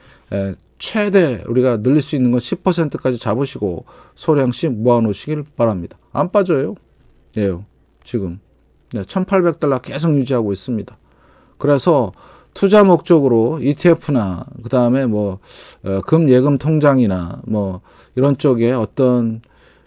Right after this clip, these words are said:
실제 그런 거는 나중에는 장기적으로 봤을 때는 도움이 안 돼요.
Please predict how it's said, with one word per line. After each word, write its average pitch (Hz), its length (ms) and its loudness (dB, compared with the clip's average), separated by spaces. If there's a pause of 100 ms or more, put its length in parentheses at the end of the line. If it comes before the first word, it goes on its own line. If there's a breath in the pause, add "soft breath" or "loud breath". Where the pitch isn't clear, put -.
(140 soft breath)
실제 - 880 0
그런 156 360 2
거는 143 420 0
나중에는 151 920 0
장기적으로 175 560 4
봤을 135 240 0
때는 127 260 0
도움이 131 280 2
안 95 180 -2
돼요. 98 260 -8